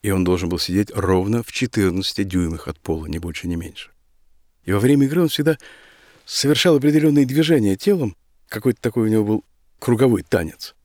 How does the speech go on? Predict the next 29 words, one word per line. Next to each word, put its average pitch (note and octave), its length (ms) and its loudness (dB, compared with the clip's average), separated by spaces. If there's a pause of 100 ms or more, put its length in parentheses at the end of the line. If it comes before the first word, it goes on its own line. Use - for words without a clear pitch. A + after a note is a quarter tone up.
(240)
Он C3+ 160 2
говорил, B2 320 4
что - 140 -4
это G2+ 100 -4
помогало F#2+ 400 -2
ему F2+ 160 -2
контролировать F#2 720 -6 (320)
прикосновение F2 720 -6
к - 60 -20
клавишам. - 460 -14 (420)
Однако G2+ 340 -4
самой, A2 420 0 (480)
э, G#2+ 60 -10
м, F2 840 -6 (380)
сложной F#2 520 0 (160)
<laughs> - 160 -12
его F2 220 -2
привычкой G2+ 560 -4 (800)
была F#3 220 0
привычка F3 540 -2 (380)
всегда G#2 400 0
мычать G#2 540 0
мелодию E2 460 -4
себе E2+ 260 -4
под G2 200 -8
нос B2+ 200 -2
во E2+ 100 -4
время E2+ 320 -4
игры. E2+ 260 -10